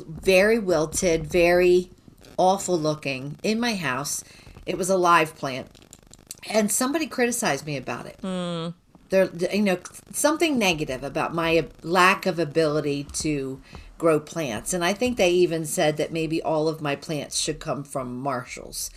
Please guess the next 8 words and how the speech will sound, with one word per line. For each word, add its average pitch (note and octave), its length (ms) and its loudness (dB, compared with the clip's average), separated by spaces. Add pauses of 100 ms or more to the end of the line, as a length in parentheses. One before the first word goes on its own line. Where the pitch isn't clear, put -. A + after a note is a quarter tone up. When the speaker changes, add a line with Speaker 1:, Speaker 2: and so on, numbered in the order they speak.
Speaker 2:
<laughs> A4+ 60 8 (180)
Speaker 1:
Um, - 80 8 (640)
something, F#4+ 400 8 (560)
something C#4 360 2
like A#3 300 6
that. F#3 340 6 (540)
But - 180 8
something G4+ 720 4